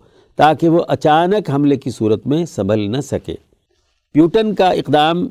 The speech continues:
ایک ایسے وقت میں سامنے آیا ہے کہ ایک طرف جب کورونا وائرس نے مغرب کی معاشی طاقت کا بھانڈا بیچ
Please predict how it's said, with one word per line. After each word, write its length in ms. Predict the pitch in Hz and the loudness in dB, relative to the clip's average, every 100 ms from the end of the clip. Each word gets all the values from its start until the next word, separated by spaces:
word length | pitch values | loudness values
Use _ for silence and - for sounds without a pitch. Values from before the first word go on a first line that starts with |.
| - | -8
ایک 280 | - 147 151 | -2 -2 0
ایسے 280 | - 135 190 | -2 -2 2
وقت 220 | 185 - | 0 0
میں 80 | 185 | -4
سامنے 400 | 170 180 170 160 | -2 -2 0 0
آیا 240 | 135 131 123 | 0 0 0
ہے 200 | 147 147 | -2 -2
کہ 200 | 151 151 | -6 -2
ایک 240 | 156 - | -2 -2
طرف 220 | 165 175 139 _ _ _ _ _ _ _ | 0 0 -2 _ _ _ _ _ _ _
جب 180 | - 143 - | 0 0 0
کورونا 440 | 139 139 151 180 | 0 2 2 0
وائرس 420 | 170 143 147 156 151 | 2 2 2 -2 -2
نے 140 | 151 | -2
مغرب 420 | 127 127 147 147 | 0 2 0 -2
کی 160 | - 139 | -4 -2
معاشی 380 | 120 110 104 131 | -2 -4 -6 0
طاقت 440 | 117 110 131 - | 0 0 -2 -4
کا 120 | 127 | -4
بھانڈا 560 | 98 92 92 110 123 113 | -4 -6 -2 0 2 0
بیچ 480 | 104 117 147 156 | 0 -2 -2 -2